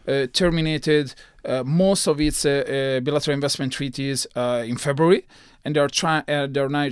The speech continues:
now trying to, to, to push, uh, to lobby for a new B I T model, which somehow it's try-, tries to strike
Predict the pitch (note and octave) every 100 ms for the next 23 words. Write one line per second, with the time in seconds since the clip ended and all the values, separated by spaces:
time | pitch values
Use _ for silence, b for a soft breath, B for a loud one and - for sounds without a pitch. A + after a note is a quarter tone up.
0 | - - C#3 C#3 C3 - C#3 C3+ C3+ C3+
1 | C3 B2 B2+ B2+ A#2 A#2+ - C#3 B2 -
2 | B B B - A#2+ B2 A#2+ A#2+ C3+ C#3+
3 | C3+ C3+ - C3 B2+ B2 D3+ D3+ D3+ C3+
4 | C3+ C3 - D#3 D#3 D#3 C#3+ C#3+ C#3 C3+
5 | D3 B2+ E3+ D#3+ E3+ D#3+ C#3+ - - D#3+
6 | D3 D3 B2+ - D3 D3 C#3+ B2 - -
7 | D3+ D3 -